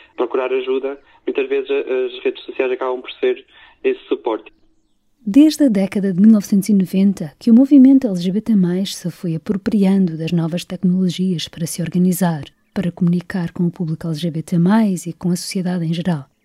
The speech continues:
Speaker 2: O Portugal Gay, criado em mil novecentos e noventa e seis, foi pioneiro. Só que a natureza livre e a possibilidade de anonimato têm um reverso.
Speaker 1: Obviamente tem lados negativos, não é?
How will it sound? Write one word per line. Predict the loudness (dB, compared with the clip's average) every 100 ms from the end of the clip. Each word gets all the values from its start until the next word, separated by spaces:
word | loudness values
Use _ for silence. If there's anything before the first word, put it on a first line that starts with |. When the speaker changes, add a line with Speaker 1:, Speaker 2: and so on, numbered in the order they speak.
| _ _ _
Speaker 2:
O | -8
Portugal | -8 -8 -4 -4
Gay, | -4 -4 -6 -6 _ -8
criado | -4 0
em | 2
mil | 4
novecentos | 2 2 2
e | 2
noventa | 0 0
e | -4
seis, | -6 -4 -4 -6
foi | -10 -8 -8 -10
pioneiro. | -4 2 2 2 -4 -20 _ _ _ _
Só | -4 -2
que | 6
a | 8
natureza | 8 4 2 4 4 2
livre | 2 2 0 -2 -6 -10 -10
e | -6 -2 -2
a | -6
possibilidade | -10 -4 0 0 0 0 -2
de | -2
anonimato | 0 2 2 0 -2 -4 -8 -16 -16 _ -8
têm | -2 2 2
um | 2
reverso. | 0 -2 -2 -4 -10 -14 -16 _ _ _ _ _ _ _ _ _ _ _ _ _ _ _ _ -6
Speaker 1:
Obviamente | -4 -2 -2 -4 -6
tem | -6 -8 -16 _
lados | -4 -4 -4
negativos, | -4 -2 -2 -4 -6 -4
não | -4
é? | -4